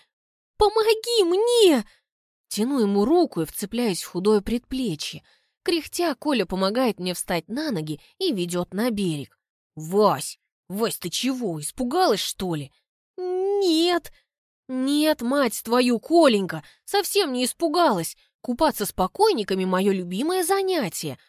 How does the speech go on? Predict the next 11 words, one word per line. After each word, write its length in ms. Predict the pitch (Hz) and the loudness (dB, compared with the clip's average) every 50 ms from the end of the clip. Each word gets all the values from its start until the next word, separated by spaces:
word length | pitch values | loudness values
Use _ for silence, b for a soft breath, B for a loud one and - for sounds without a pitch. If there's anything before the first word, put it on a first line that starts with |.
| b b _ _ _ _ _ _ _ - | b b _ _ _ _ _ _ _ -8
«Он 220 | 175 185 190 185 | -6 -4 -4 -4
же 120 | 170 180 185 | -4 -4 -2
не 160 | 190 214 226 | -2 0 0
здесь, 480 | 214 190 185 196 240 254 214 156 - - | -2 -2 -4 -2 0 0 0 0 0 -4
утоп!» 520 | 185 185 - - 269 254 214 175 156 - - _ _ _ _ _ _ _ | -8 -8 -6 -2 2 2 4 2 2 -2 -12 _ _ _ _ _ _ _
приговаривает, 760 | - 320 302 240 277 285 277 311 320 269 202 170 170 165 - 185 | -4 -4 0 2 2 2 4 2 2 2 2 0 -2 -2 -2 0
волоча 420 | 180 190 233 262 240 - - 190 | 0 0 0 0 -2 -4 -6 -6
меня 280 | 175 170 185 254 311 320 | -4 -4 -2 -4 -4 -4
к 80 | - | -4
расстеленному 720 | 170 170 170 - - - 226 220 202 196 196 196 202 196 185 | -4 -6 -6 -6 -4 -4 -2 -2 0 -2 -2 -2 -2 -2 -4
покрывалу. 720 | - 196 - - 262 277 269 233 190 156 147 147 151 - | -6 -8 -6 -4 -2 -2 -2 -2 -4 -6 -6 -10 -12 -16